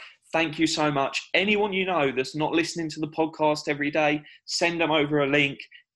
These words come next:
get them to subscribe. It helps us out, and we can keep bringing on bigger and bigger guests. But no, thank you guys for, uh, listening, we were sat there all day chatting to each other as the numbers kept going up and up and up. So, uh, awesome stuff.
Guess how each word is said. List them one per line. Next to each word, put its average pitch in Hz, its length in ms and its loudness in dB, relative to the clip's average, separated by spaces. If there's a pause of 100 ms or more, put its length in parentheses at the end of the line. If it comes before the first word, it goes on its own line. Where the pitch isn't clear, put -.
get 170 160 4
them 160 160 0
to 156 120 -6
subscribe. 143 880 2 (200)
It - 180 -6
helps 160 340 2
us - 160 0
out, 143 280 4
and 139 80 -6
we 139 100 -4
can 151 160 -6
keep 151 300 2
bringing 143 220 2
on 139 220 -2
bigger 139 280 2
and 131 120 -6
bigger 131 300 2
guests. - 520 0 (280)
But 127 100 -4
no, 139 140 4
thank 156 360 0
you 143 120 4
guys 139 360 6
for, 120 240 0
uh, 117 100 6
listening, 127 520 -2 (260)
we 135 100 0
were 131 80 0
sat - 280 0
there 131 180 2
all 135 180 2
day 123 300 2
chatting 117 320 -4
to 135 100 -6
each 120 140 -4
other 123 200 -4
as 117 140 -4
the 120 80 -10
numbers 123 320 -4
kept - 240 -6
going 120 200 0
up 123 180 -4
and 123 100 -2
up 123 180 -4
and 123 100 0
up. - 100 0 (320)
So, 117 340 2
uh, 117 200 4 (240)
awesome 139 320 0
stuff. 107 260 -4